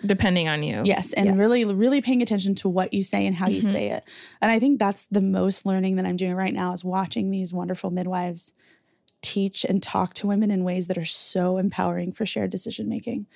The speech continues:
Speaker 1: Yeah.
Speaker 2: And, you know, for people who out there listening who are not really sure, like, "I know I didn't really know what a nurse midwife was, or I didn't see one, or that's not something I have." It's, like, a huge push for, um, the American College of Nurse Midwives, which is the organization that supports,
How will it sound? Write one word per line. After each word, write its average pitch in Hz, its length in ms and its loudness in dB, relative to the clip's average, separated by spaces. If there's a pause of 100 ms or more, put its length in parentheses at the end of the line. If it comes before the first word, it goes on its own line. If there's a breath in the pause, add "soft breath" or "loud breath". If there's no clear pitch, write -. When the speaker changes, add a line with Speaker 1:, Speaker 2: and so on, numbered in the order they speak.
(120)
Speaker 1:
Yeah. 214 160 -4 (340 loud breath)
Speaker 2:
And, 196 420 0
you 214 120 2
know, 180 140 2
for 208 120 0
people 254 300 2
who 240 340 0
out 202 160 2
there 214 140 4
listening 202 340 2
who 196 60 2
are 196 40 2
not 196 140 -2
really 208 140 2
sure, 247 280 2
like, 208 260 0 (280)
"I 220 80 4
know 294 160 4
I 285 80 4
didn't 269 200 2
really 262 220 2
know 247 180 4
what 254 140 2
a 226 40 2
nurse 220 180 0
midwife 208 280 0
was, 196 220 2
or 190 60 2
I 208 60 2
didn't 214 200 0
see 208 140 2
one, 190 320 0
or - 360 -8
that's 202 180 -4
not 214 140 0
something 202 220 0
I 208 60 2
have." 208 340 -2
It's, - 160 -10
like, - 160 -6 (640 loud breath)
a 202 60 2
huge 254 560 2
push 208 340 2
for, 190 600 2
um, - 320 0 (100)
the 208 120 2
American 196 420 0
College 190 200 0
of 185 60 -2
Nurse 190 220 -4
Midwives, 196 480 -2
which 202 160 -4
is 190 80 -4
the 202 100 -2
organization 196 460 -2
that 214 100 -6
supports, - 580 -6